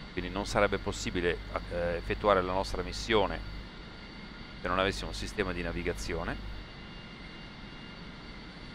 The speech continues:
Diciotto miglia al punto, che è esattamente di fronte a noi. Tolgo, eh, la marcatura, vedete qua il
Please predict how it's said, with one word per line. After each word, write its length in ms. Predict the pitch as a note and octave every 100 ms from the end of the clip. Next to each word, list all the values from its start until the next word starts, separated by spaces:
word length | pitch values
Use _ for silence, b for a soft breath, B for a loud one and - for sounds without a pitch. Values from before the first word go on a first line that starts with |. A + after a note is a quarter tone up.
| - - - - - - - - - - - - - - -
Diciotto 420 | F#2+ - A#2 -
miglia 240 | F#2+ F2+ G2
al 60 |
punto, 420 | - C#3+ D#3+ - B2+
che 80 |
è 40 | E2+
esattamente 560 | E2+ - F#2 F#2 - -
di 80 | F2
fronte 360 | E2+ F2 F2
a 20 | F2+
noi. 320 | F#2 G#2 D#3+ - - - - - - - - - - - - - - - - - - - - - - - - -
Tolgo, 400 | - F2+ F2+ F2+ - - - - - - - - - - - - - - - - - - - - -
eh, 160 | F2 E2+
la 100 | F2+
marcatura, 460 | G2 - - C3+
vedete 240 | G2+ F2 F#2+
qua 220 | - F#2
il 320 | F#2+ F#2 F2+